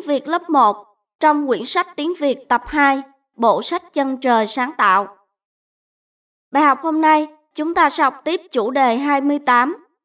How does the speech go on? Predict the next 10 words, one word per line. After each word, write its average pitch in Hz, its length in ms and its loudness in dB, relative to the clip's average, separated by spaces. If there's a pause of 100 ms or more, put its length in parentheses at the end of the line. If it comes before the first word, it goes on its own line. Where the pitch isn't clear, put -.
bài 233 240 2
số 277 220 -6
ba, 269 460 2 (420)
những 247 300 -2
điều 285 240 2
em 302 360 0
cần 247 300 -4
biết 302 200 -2 (120)
về 247 240 2
bút 277 180 -4